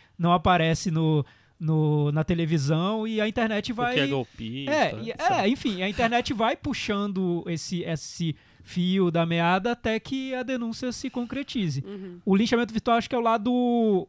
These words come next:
Speaker 1: é o lado mais sórdido disso, é você realmente acabar com a vida de uma pessoa sem ter todos aqueles elementos e sem saber exatamente o que aconteceu.
Speaker 2: Mas eu acho que tem duas coisas que ela joga no filme, que é o seguinte: tem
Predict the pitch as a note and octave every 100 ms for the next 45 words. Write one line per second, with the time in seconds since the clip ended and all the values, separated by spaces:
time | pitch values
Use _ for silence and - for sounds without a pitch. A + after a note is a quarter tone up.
0 | _ F3 F3+ F#3 F#3+ F3 G#3+ G#3+ G#3 G#3
1 | G3 F3+ E3+ D#3 E3 F3+ G3 - F3 D3+
2 | C#3 D3 C#3+ C3+ C3+ B2 - C3 D3 -
3 | D#3+ D#3 - _ _ D#3+ F#3 A3 F3 F#3
4 | - F#3+ G3+ D3+ D#3 G3 G#3 F3 F3+ E3+
5 | F3 E3 E3+ - E3+ F3+ A3 G3 - F3+
6 | F#3 - - - _ - F3+ E3+ E3+ D#3+
7 | F3+ E3 F3 E3 D#3 E3 E3 E3+ - F3
8 | F#3+ D#3 D#3+ D#3+ D#3+ E3+ D#3+ E3 - E3+
9 | E3+ F3 F3+ B3 D3 C#3 B3 C#4 D4 -
10 | F#3 E3 F3 D3+ B2 C3+ C3+ B2 A#2+ -
11 | D#3+ D#3 - D3+ - F#3+ C#3+ B2+ A#2+ -
12 | _ E3+ F3